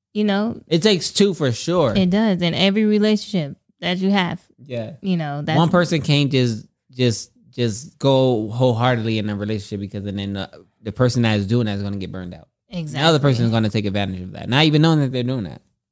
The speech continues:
Speaker 1: Exactly.
Speaker 2: Yeah, then, you know,
Speaker 1: Like,
Speaker 2: they just
Speaker 1: you know?
Speaker 2: comfort. That's their comfort.
Speaker 1: Ex-, exactly.
Speaker 2: Mm-hmm.
Speaker 1: Or preference. Which one?
Speaker 2: Both.
Speaker 1: Exactly.
Speaker 2: Their preference and comfort. Well,
Speaker 1: So,
Speaker 2: th-,
Speaker 1: if
Speaker 2: I
Speaker 1: I
Speaker 2: guess
Speaker 1: would've
Speaker 2: that would be
Speaker 1: known.
Speaker 2: their comfort because of, they don't even know they're doing it.
Speaker 1: Yeah.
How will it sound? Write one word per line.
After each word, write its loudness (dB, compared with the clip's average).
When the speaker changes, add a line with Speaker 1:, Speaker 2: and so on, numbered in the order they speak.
Speaker 1:
Exactly. -8
Speaker 2:
Yeah, -14
then, -6
you -20
know, -6
Speaker 1:
Like, 4
Speaker 2:
they 2
just 0
Speaker 1:
you 0
know? 2
Speaker 2:
comfort. -4
That's -6
their -2
comfort. -2
Speaker 1:
Ex-, 0
exactly. 0
Speaker 2:
Mm-hmm. -2
Speaker 1:
Or 4
preference. 0
Which 2
one? -2
Speaker 2:
Both. -2
Speaker 1:
Exactly. 0
Speaker 2:
Their -4
preference 0
and -2
comfort. -2
Well, 2
Speaker 1:
So, -6
Speaker 2:
th-, 2
Speaker 1:
if -4
Speaker 2:
I -8
Speaker 1:
I 0
Speaker 2:
guess 4
Speaker 1:
would've -4
Speaker 2:
that 4
would 4
be 4
Speaker 1:
known. 2
Speaker 2:
their 0
comfort -2
because 0
of, 0
they 2
don't 2
even 2
know 0
they're -2
doing -2
it. -10
Speaker 1:
Yeah. -10